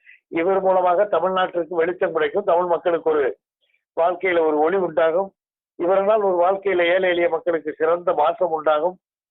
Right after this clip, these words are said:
என்று நினைத்து கொண்டிருக்க நேரத்திலே இப்படி ஒரு மரணம் வந்து, அஹ், வந்துவிட்டது. இதை அவர்கள், அவர் மனைவி பிரேமலதா அவர்கள் மிக துக்கத்தோடு இருக்கிறார்.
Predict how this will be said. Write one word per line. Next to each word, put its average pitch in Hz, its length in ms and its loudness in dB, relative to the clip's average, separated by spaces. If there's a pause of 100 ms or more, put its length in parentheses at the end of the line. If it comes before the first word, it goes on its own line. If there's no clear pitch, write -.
(120)
என்று 196 440 -2
நினைத்து 170 800 -2 (920)
கொண்டிருக்க 180 460 -2
நேரத்திலே 170 800 2
இப்படி 151 280 -8
ஒரு 143 160 -2
மரணம் 151 340 0
வந்து, 139 560 0 (420)
அஹ், 135 460 2
வந்துவிட்டது. 127 680 0
இதை - 220 0
அவர்கள், 139 520 -2 (640)
அவர் 147 240 2
மனைவி 147 280 0
பிரேமலதா 147 460 0
அவர்கள் 135 400 2
மிக 131 380 0
துக்கத்தோடு 139 640 0
இருக்கிறார். 120 440 0